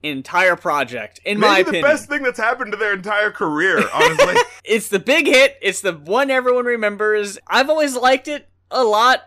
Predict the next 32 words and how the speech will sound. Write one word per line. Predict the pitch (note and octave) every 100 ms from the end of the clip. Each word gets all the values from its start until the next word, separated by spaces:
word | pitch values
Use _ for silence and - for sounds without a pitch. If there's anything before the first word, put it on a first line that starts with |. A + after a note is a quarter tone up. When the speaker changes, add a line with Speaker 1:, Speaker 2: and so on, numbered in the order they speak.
| -
Speaker 1:
and | G#3 G#3 G#3+ G3+ -
I | F#3+ A3
didn't | F#3+ F3 G#3+ A3
even | G#3+ G3
care | G3 G3+
for | G3+
Coldplay, | E3 E3 F3+ A3 G3+ F#3+
but | E3+ E3 -
I | C3 E3
was, | F3 F3 D#3+ D#3
was | E3 D#3+
a | D#3+
really | D#3+ D#3
big | D#3 D3+
fan | D#3 D3
of |
the | D3+
song. | - D3 D3+ D#3+ _ _ _ -
Um, | D#3 D#3+ D#3+ D#3+ D#3 _ _ _
listening | F3 A3 D4 C4+
to | A3
the |
rest | G#3 A3
of | G#3+
the | F3
album, | E3+ G3 F#3+ D3+
it | D3
sounds | - F3 F#3 F3
like | F3+ F3 E3 _ _ _
this | C#3 G#3+
song | - G#3+ G3 F3
captured | - F3+ F3+ - G3+ F3 D#3 C#3